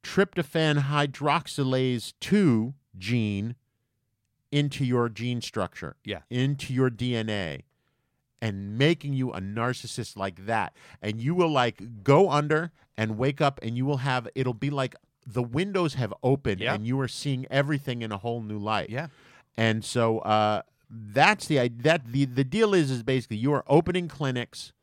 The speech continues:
Speaker 1: uh, genetic modification clinics specifically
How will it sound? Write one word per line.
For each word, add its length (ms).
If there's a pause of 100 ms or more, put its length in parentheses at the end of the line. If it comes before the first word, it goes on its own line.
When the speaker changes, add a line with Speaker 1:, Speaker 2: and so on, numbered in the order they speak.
(920)
Speaker 1:
uh, 260 (100)
genetic 520
modification 800
clinics 440
specifically 920